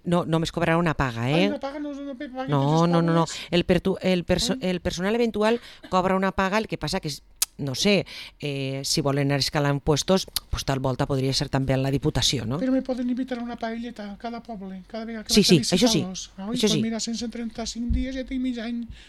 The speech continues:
Speaker 2: ja en la menjotada de baix. Ui, que bé.
Speaker 1: Per cert, em, vostè ha vingut i m'ha preguntat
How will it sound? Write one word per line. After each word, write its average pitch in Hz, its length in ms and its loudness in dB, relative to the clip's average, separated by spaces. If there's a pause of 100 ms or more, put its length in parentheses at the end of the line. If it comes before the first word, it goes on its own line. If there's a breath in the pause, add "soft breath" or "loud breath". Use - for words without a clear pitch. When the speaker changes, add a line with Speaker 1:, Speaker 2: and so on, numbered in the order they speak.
(180 loud breath)
Speaker 2:
ja 233 200 -2
en 233 280 -4
la 240 80 0
menjotada 226 480 -2
de 226 80 -2
baix. 208 520 -6
Ui, 240 100 -10
que 233 140 -10
bé. 214 180 -10 (680 loud breath)
Speaker 1:
Per 180 120 4
cert, - 440 0 (1040 loud breath)
em, 151 840 6 (480)
vostè 165 280 6
ha 180 60 8
vingut 196 280 6
i 180 60 4
m'ha 185 120 4
preguntat 165 600 4